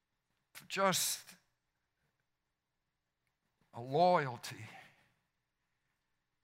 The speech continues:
to Jesus. It doesn't have to be fancy. It doesn't have to be full of all kinds of expressions of it.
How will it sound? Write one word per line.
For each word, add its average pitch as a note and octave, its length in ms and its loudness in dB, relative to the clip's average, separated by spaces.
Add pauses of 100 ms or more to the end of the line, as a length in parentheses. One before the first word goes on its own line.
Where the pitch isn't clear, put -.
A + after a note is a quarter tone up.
(540)
to B2 100 -16
Jesus. D3 400 -6 (2250)
It A#3 80 10
doesn't C#4+ 160 12
have D4 200 12
to C4 60 -2
be A#3+ 140 6
fancy. G3 600 10 (1700)
It A3 120 6
doesn't C#4 200 12
have D#4 220 12
to C#4+ 100 2
be B3+ 120 6
full A3+ 420 10
of F3 80 8
all G3+ 300 12
kinds F#3 580 8
of D3 140 0
expressions - 800 0
of G2+ 80 -16
it. A2 60 -20